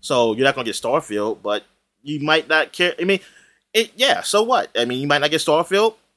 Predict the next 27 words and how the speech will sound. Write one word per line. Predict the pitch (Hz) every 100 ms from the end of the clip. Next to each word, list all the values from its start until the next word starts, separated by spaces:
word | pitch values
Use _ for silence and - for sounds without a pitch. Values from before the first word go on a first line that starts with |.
| _ _ _ _ _ _ _ _
It | 185
might | 190 208
not | 208
be | 208
a |
big | 196 202
deal | 208 208
you | 151
don't | 120
get | 110
Starfield. | 117 101 - 87
You | 95
might | 135 151
be | 156
playing | 143 170 165
other | 165 160
games | 156 180 147 123
to | - 131 -
hold | 151 139
you | 160 151
over, | 175 127 120
to | 139
hold | 143 175 147
you | 123 117 _ _ _ _ _ _ _ _
till | - 165 156
you | 160
won't | 160 165